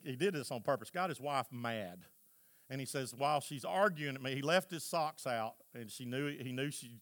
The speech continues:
couldn't stand that. It was her pet peeve. She is just going off about how he needs to pick his stuff up, and, and he, you know, he's worse than the kids. And he, and he says, "Watch me, I'm gonna kiss her in the middle of the argument."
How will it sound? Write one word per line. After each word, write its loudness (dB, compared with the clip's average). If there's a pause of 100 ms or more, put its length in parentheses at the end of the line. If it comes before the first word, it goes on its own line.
(120)
couldn't -6
stand -4
that. -4
It -10
was -12
her -6
pet 0
peeve. -6 (280)
She 0
is 0
just -2
going 2
off 0
about 2
how 2
he -4
needs -8
to -12
pick -4
his -4
stuff -2
up, -2
and, -10 (320)
and 0
he, -6 (160)
you -6
know, -2 (220)
he's -2
worse 4
than -6
the -6
kids. -2
And -6
he, -6
and -4
he -6
says, -8
"Watch 0
me, -6
I'm -4
gonna -4
kiss -4
her -2
in -4
the -8
middle 0
of -6
the -4
argument." -4